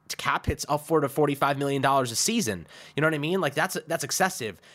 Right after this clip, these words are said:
They would actually save money, guys. And, and think about this. They would save money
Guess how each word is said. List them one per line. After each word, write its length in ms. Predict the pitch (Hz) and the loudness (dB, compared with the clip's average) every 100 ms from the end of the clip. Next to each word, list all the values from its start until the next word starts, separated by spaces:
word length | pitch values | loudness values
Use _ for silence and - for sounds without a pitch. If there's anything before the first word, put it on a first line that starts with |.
| - | 0
They 100 | 170 | 2
would 120 | 180 | 2
actually 240 | 180 185 | 0 -4
save 440 | 160 - 185 220 175 | -6 -2 0 0 0
money, 320 | 180 175 117 | 0 0 0
guys. 360 | 104 92 - 135 | -2 -2 -2 -4
And, 100 | 156 | -4
and 240 | 151 - | -8 0
think 160 | 196 160 | 2 2
about 160 | 113 | 0
this. 280 | 98 87 - - - - 127 | -2 -8 -10 -16 -20 -18 -2
They 220 | 160 220 | 2 2
would 160 | 196 | 0
save 440 | - - 202 254 233 | 0 0 0 0 0
money 440 | 202 175 110 80 | 0 0 -4 -12